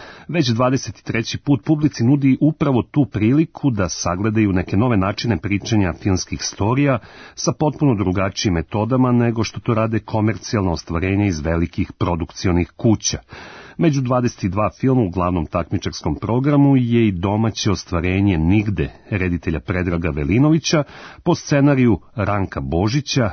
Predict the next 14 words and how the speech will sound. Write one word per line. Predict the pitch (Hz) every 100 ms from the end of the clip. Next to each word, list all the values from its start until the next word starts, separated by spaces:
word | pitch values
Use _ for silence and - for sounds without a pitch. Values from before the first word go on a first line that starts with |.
| -
Save | - - 90 82
Većanskog | 73 - - 127 - 156 131
i |
samoga | - 92 92 90 95
režisera. | 92 - - - 67 - _ - - - - - -
Potpuno | 135 127 156 117
drugačiji | 104 107 107 - 120
od | 92
ranijih | 85 90 95 85 -
Velinovićevih | 90 92 98 98 87 - 82 76
filmova | - 107 98 87 71 -
Senke | - - 98 85 101
uspomena | 101 - - 113 87 73
ili | 73 73 71